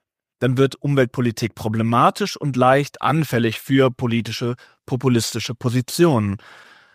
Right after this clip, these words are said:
Äh, Sie erinnern sich vielleicht noch an, äh, Debatten über ein harmloses Heizungsgesetz, was wir im letzten Jahr hatten, wo man sogar argumentieren könnte, dass es eigentlich gar nichts kostet, sondern lediglich Kosten von der Zukunft, Zukunft in die Gegenwart verlagert.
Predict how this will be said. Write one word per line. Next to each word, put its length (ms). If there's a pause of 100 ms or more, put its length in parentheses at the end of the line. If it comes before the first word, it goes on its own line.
(260)
Äh, 300
Sie 180
erinnern 320
sich 180
vielleicht 380
noch 220
an, 540
äh, 260
Debatten 400
über 180
ein 260 (800)
harmloses 640
Heizungsgesetz, 840
was 180
wir 80
im 100
letzten 360
Jahr 240
hatten, 400 (380)
wo 100
man 120
sogar 240
argumentieren 600
könnte, 400
dass 140
es 140
eigentlich 260
gar 160
nichts 240
kostet, 420
sondern 260
lediglich 520
Kosten 380
von 160
der 120
Zukunft, 600
Zukunft 420
in 160
die 140
Gegenwart 640
verlagert. 580